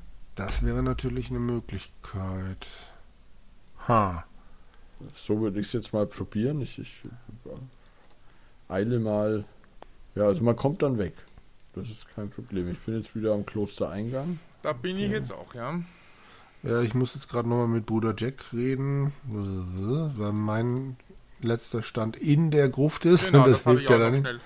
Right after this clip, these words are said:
Speaker 3: Aber das sind ja nur zwei, drei.
Speaker 1: Hm, ja, ja, so. Also, ich
Speaker 2: Und
Speaker 1: spreche jetzt
Speaker 2: jetzt
Speaker 1: mit
Speaker 2: wär
Speaker 1: Jack,
Speaker 2: ich
Speaker 1: das
Speaker 2: wieder
Speaker 1: war's
Speaker 2: die
Speaker 1: dann.
Speaker 2: kleine, in der kleinen Höhle.
Speaker 1: Dann gehe ich nach Süden.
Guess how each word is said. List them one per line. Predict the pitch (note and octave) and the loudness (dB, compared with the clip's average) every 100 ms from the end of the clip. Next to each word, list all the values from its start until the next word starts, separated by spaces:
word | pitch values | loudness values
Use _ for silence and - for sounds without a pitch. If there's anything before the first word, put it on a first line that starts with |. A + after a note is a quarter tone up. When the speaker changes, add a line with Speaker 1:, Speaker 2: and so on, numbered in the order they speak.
| - | -12
Speaker 3:
Aber | - C#3+ | -6 -6
das | C3 | -4
sind | C#3 C3+ | -4 -4
ja | |
nur | C3+ C3 | -6 -8
zwei, | - B2 | -8 -8
drei. | A2+ A2+ | -4 -4
Speaker 1:
Hm, | C3 B2+ A#2 - - - | -2 -4 -6 -10 -14 -2
ja, | A2 A2 G#2 G#2+ | 2 4 4 0
ja, | A2 A2 | -2 -6
so. | A#2+ G2+ G#2 | -6 -6 -4
Also, | A2+ A2+ F#2+ - | -2 0 0 -4
ich | |
Speaker 2:
Und | - | -8
Speaker 1:
spreche | - A#2+ A2+ | -2 0 2
jetzt | G#2+ | 0
Speaker 2:
jetzt | G2 | -2
Speaker 1:
mit | A2 | 6
Speaker 2:
wär | B2+ | 6
Speaker 1:
Jack, | G3+ | 6
Speaker 2:
ich | - | 4
Speaker 1:
das | D3 B2 | 0 4
Speaker 2:
wieder | B2+ | 2
Speaker 1:
war's | G2 G2+ | 2 -2
Speaker 2:
die | - | -2
Speaker 1:
dann. | A2+ A2 A#2 | 0 0 0
Speaker 2:
kleine, | A#2 | -4
in | A2 A2 | -4 -4
der | A2+ | -4
kleinen | G#2+ A2+ G#2+ A2 G#2 - | -4 -6 -6 -6 -10 -10
Höhle. | G2+ G2 G#2 F2+ E2+ F2+ C3+ - | -6 -2 -2 -2 -6 -6 -8 -10
Speaker 1:
Dann | G2 G2 | -8 -6
gehe | G2 | -6
ich | F#2 | -6
nach | F#2+ F2+ | -6 -8
Süden. | - G2 F#2 A2 D#3 E3+ F3 E3+ E3+ F#3 F#3 | -8 -8 -6 -6 -4 -6 -4 -4 -4 -4 -6